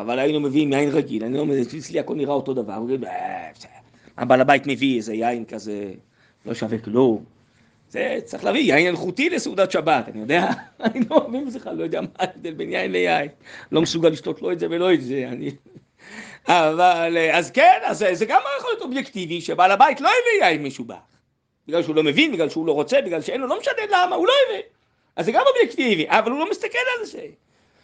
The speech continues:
כי הוא מסתכל על הטוב, כי הנפש שלו מחפשת את הטוב, לא את הרע. הלאה.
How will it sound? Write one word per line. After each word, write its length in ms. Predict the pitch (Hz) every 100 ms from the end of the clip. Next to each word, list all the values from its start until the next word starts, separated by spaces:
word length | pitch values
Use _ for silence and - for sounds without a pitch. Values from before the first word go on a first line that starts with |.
| _
כי 80 | -
הוא 40 |
מסתכל 240 | 156 233 -
על 160 | 320
הטוב, 400 | 185 - 349 440 -
כי 100 | 196
הנפש 360 | 262 427 339
שלו 200 | 381 466
מחפשת 480 | 302 269 359 311 330
את 100 | 349
הטוב, 380 | 349 415 466 -
לא 100 | 202
את 100 | 240
הרע. 220 | 349 381 285 - _ _ _ _ _ _ _ _ _ _ _ _ _ _ _ _ _ _ -
הלאה. 520 | 135 123 117 120